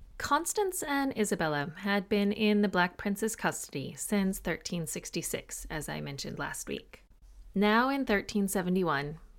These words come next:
they were orphans. Their mother had died in thirteen sixty-one,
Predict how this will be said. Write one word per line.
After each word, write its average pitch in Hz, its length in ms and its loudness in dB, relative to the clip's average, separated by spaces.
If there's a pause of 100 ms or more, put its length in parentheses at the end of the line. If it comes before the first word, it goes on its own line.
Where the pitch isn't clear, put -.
(100)
they 180 160 2
were 180 160 2
orphans. - 640 -4 (560)
Their 196 140 4
mother 196 240 6
had 220 140 2
died 180 240 4
in 180 120 2
thirteen 160 420 -2
sixty-one, 170 680 -4